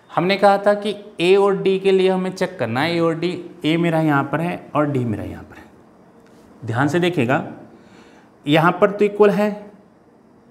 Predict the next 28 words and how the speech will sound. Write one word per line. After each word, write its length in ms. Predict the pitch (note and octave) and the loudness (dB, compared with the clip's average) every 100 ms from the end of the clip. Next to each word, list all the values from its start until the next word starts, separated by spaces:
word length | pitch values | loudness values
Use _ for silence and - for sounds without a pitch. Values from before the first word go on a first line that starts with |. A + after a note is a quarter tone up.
| _ | _
परंतु 300 | C3 C#3 C#3+ | 0 2 2
यहाँ 220 | C#3+ D3 D3+ | 2 2 2
नहीं 220 | D3+ D#3 | 0 -2
है, 100 | D3+ - - | -4 -12 -6
फिर 100 | E3+ | -2
यहाँ 240 | C#3 A2+ G#2 | 0 0 -2
पर 140 | A2+ | -4
है। 160 | A2+ B2+ - - - - _ - - - _ - | -6 -10 -12 -20 -20 -20 _ -20 -20 -20 _ -4
तो 60 | F#3 | 0
यदि 340 | F3 F3 G3+ | 2 4 6
आपका 300 | G3 G3 - | 4 4 0
यहाँ 240 | G3 F#3+ G3 | 0 2 0
equal 320 | G3 - F#3 | 0 -2 -2
नहीं 160 | G3 | 0
है 60 | G#3+ | -2
तो 120 | G#3 E3 | 2 2
आगे 240 | C#3+ D3 | 4 2
फिर 160 | D3 D3+ | 0 -2
equal 280 | D3+ F3 | 0 -4
नहीं 120 | F3+ F3+ | -2 -2
आएगा 240 | F3+ F3+ | -2 -2
A 380 | F3+ - - D#3+ | -4 -10 -10 -8
के 160 | E3+ | -4
लिए, 140 | E3 E3 | -2 -2
क्योंकि 280 | E3+ D#3+ E3+ | -2 -4 -2
पहले 260 | D#3+ D#3+ F3 | 0 2 2
तो 140 | F#3+ - B2 - - - | -2 -4 -12 -12 -20 -10
A, 120 | D#3+ | 0